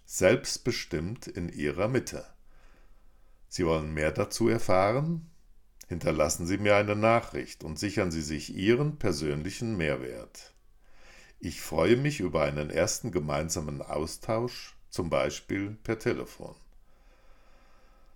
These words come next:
Nehmen Sie Kurs auf Ihren ganz persönlichen Lebensstil.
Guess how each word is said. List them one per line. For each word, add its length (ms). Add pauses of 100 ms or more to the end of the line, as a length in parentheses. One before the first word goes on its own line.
(200)
Nehmen 300
Sie 160
Kurs 460
auf 300
Ihren 460
ganz 340
persönlichen 800
Lebensstil. 880